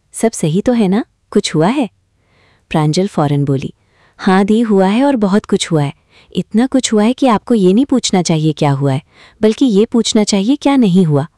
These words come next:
अब डर लग रहा है कहीं मॉम डैड को पता ना चल जाए आपके इंस्टीट्यूट में एडमिशन लेने के बारे में।" प्रियल को ये बात समझ में नहीं आई थी। उसने प्रांजल से पूछा, "पर उन्हें कैसे पता चलेगा?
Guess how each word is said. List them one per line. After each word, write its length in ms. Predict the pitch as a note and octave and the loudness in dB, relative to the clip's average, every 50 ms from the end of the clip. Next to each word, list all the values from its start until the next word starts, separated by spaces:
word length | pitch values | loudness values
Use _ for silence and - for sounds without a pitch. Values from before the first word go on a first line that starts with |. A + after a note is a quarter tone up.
| _ _ _ _ _ _ _ - | _ _ _ _ _ _ _ -4
अब 140 | - E3 C#3+ | -4 -4 -2
डर 200 | D3 D#3 D#3 E3+ | 0 0 0 0
लग 200 | F#3 F#3 E3+ D#3+ | 0 0 0 0
रहा 100 | E3+ F#3 | -2 -2
है 60 | A#3+ | -2
कहीं 260 | C4 - A#3+ A3+ A#3+ A3 | 0 0 2 2 2 2
मॉम 240 | F#3 E3 E3 D#3+ | 2 2 2 2
डैड 200 | E3 F3 F3 - | 2 0 0 -2
को 120 | - - - | -2 -2 -2
पता 240 | - F3+ - F3 F#3+ | -2 -2 0 0 0
ना 100 | A#3+ C#4+ | 0 0
चल 220 | - B3+ G3+ E3 | 0 0 0 0
जाए 220 | - D#3+ D3 D#3 - - - - _ - | 0 -2 -2 -2 -6 -10 -20 -20 _ -4
आपके 280 | - F3 - - - G#3+ | -2 -2 -2 0 0 0
इंस्टीट्यूट 540 | F3+ E3 D3+ - - F3 - E3+ E3 - F#3 | 0 0 -2 -2 -4 -2 0 -2 0 0 0
में 100 | E3+ D#3+ | 0 0
एडमिशन 340 | C#3+ D3+ D#3 - - F3+ E3 | 0 0 0 0 0 0 0
लेने 240 | D#3 D3 C#3+ C#3+ | 0 0 0 0
के 120 | C3+ - D#3+ | 0 0 0
बारे 260 | C#3+ C#3 C3+ C3 C3 | 0 0 0 0 -2
में।" 120 | C3 C3 - _ _ _ _ _ _ _ _ _ _ _ _ _ _ - | -2 -4 -8 _ _ _ _ _ _ _ _ _ _ _ _ _ _ -2
प्रियल 240 | - A#3 A#3+ C4 C#4 | 2 2 4 2 2
को 120 | - D#4 | 0 0
ये 140 | D4 C4 G#3+ | 0 2 2
बात 200 | E3+ D#3+ D#3 - | 2 0 -2 -2
समझ 320 | - - D#3+ D#3 D3 - - | -2 0 0 0 0 0 0
में 80 | D#3+ D3+ | 0 0
नहीं 240 | D3 C#3+ D3 C#3 C3+ | 2 2 2 2 2
आई 160 | C3 C3 - - - | 0 -2 -2 -4 -8
थी। 100 | - - _ _ _ _ - _ _ _ - | -10 -10 _ _ _ _ -20 _ _ _ -6
उसने 240 | - D3 - D#3+ D3+ | -4 -2 0 0 0
प्रांजल 380 | C#3+ - C#3+ C#3 C3+ - D3 C#3+ | 0 0 0 2 2 2 0 0
से 140 | - - C#3+ | 0 -2 -2
पूछा, 340 | - C#3 C3+ - - A3+ - _ _ _ _ _ _ _ _ _ _ _ - | -2 -4 -4 -4 -6 -6 -8 _ _ _ _ _ _ _ _ _ _ _ 0
"पर 160 | C#4+ D4+ D4 | 2 2 4
उन्हें 240 | C4 A3 A3 C4 D4+ | 2 2 2 2 0
कैसे 280 | - D4+ C#4 - A#3+ | 0 -2 -2 -2 -2
पता 240 | - F3 D#3 - D#3 | 0 0 0 -2 -2
चलेगा? 420 | - - D3 C3 C3+ B2+ - - | -2 -2 -2 -2 -2 -4 -6 -8